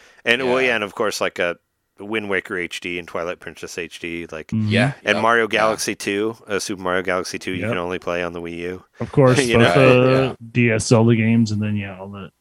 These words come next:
Speaker 3: Nintendo and Super Nintendo one.
Speaker 1: And, uh, two main ones for me, which were only digitally released, like WarioWare Gold and, uh, Rhythm Heaven Mega Mix, the ones that had all of the games on it. Like, you, there was no physical versions of those, so.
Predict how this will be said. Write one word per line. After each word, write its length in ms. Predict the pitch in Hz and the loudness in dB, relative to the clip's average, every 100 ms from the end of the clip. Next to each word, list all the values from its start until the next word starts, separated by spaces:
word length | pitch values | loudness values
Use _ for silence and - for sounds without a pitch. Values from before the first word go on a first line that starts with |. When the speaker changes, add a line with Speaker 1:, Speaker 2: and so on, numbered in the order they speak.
| _ | _
Speaker 3:
Nintendo 480 | 113 101 - 104 107 | 0 0 2 2 4
and 120 | 110 | 2
Super 200 | - - | 0 0
Nintendo 340 | 117 104 113 110 | 0 4 4 4
one. 300 | 110 120 123 - | 2 -2 -4 -2
Speaker 1:
And, 180 | 117 | 0
uh, 100 | 113 | 2
two 220 | 113 156 160 | 0 -2 -2
main 280 | 123 131 | -2 -2
ones 200 | 120 107 | -2 -4
for 160 | - 92 | -4 -6
me, 300 | 92 101 98 | -4 -4 -4
which 260 | 92 101 - | -6 -6 -4
were 140 | 95 | -4
only 420 | 113 117 107 98 | -4 -4 -4 -6
digitally 460 | 90 101 95 92 90 | -6 -8 -6 -6 -6
released, 420 | 87 90 85 - | -6 -6 -8 -8
like 140 | 87 | -10
WarioWare 520 | - 95 98 95 95 90 | -2 0 0 0 -2 -2
Gold 360 | 87 90 95 | -4 -4 -6
and, 180 | 92 85 | -8 -8
uh, 240 | 85 85 76 | -6 -6 -6
Rhythm 280 | 101 92 | -8 -8
Heaven 240 | 85 92 87 | -10 -10 -8
Mega 200 | 85 90 | -10 -8
Mix, 440 | 98 104 - - _ _ _ - _ _ | -6 -6 -8 -14 _ _ _ -20 _ _
the 80 | 92 | -8
ones 180 | 92 | -8
that 100 | 92 | -8
had 220 | 82 92 92 | -6 -4 -4
all 280 | 98 95 | -4 -4
of 100 | 92 | -4
the 80 | 95 | -6
games 320 | 90 90 92 | -8 -8 -6
on 160 | 101 107 | -4 -4
it. 120 | 113 - | -4 -8
Like, 200 | 90 - | -12 -12
you, 180 | 107 101 | -14 -6
there 160 | 104 | -2
was 160 | 107 98 | 0 -2
no 140 | 113 | -4
physical 340 | 95 98 - 95 | -4 -6 -8 -6
versions 380 | 90 87 90 82 | -4 -6 -10 -12
of 80 | |
those, 180 | 80 76 | -8 -8
so. 320 | - 85 82 | -10 -10 -10